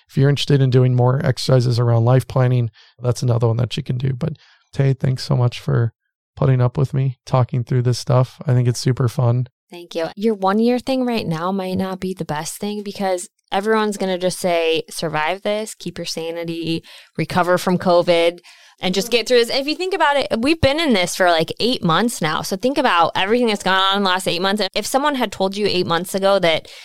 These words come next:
Speaker 2: the world would be shut down for this long, think about all the things you could have planned and done in that time. So I'm trying to take this time to just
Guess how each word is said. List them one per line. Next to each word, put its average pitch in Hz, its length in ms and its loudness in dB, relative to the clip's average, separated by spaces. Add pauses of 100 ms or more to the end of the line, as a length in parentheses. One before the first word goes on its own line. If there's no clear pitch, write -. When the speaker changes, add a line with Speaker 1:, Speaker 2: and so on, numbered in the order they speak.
(140)
Speaker 2:
the 160 100 -4
world 170 320 4
would 180 80 0
be 170 120 0
shut 156 240 -2
down 160 320 0
for 180 160 0
this 170 260 -2
long, 160 420 2
think 311 260 -2
about 339 220 2
all 208 180 4
the 247 80 0
things 214 340 -2
you 202 60 -8
could 202 160 -4
have 196 160 -4
planned 190 440 -4
and 170 160 -2
done 160 300 -2
in 175 120 -4
that 156 200 -6
time. 160 400 -6
So 165 320 0 (340)
I'm 208 140 -4
trying 254 160 2
to 240 120 -2
take 214 200 -2
this 208 180 -2
time 180 300 -4
to 185 100 -4
just 175 320 -4